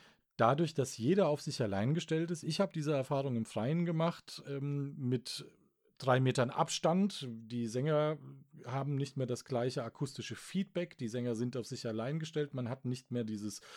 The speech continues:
Tutti-Gefühl Schulter an Schulter. Ähm, zur Not tragen mich meine Nebenleute. Das ist schon bemerkenswert.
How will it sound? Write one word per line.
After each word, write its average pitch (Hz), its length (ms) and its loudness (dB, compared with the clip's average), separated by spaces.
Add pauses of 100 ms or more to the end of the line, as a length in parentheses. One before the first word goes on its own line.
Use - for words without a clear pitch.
(260)
Tutti-Gefühl 156 720 2
Schulter 170 420 0
an 131 160 -4
Schulter. 170 580 0
Ähm, 143 400 -2
zur 139 140 -4
Not 151 240 0
tragen 143 440 0
mich 139 180 -4
meine 117 260 2
Nebenleute. 151 640 -2 (420)
Das 123 200 2
ist - 80 -6
schon 151 160 2
bemerkenswert. 127 760 0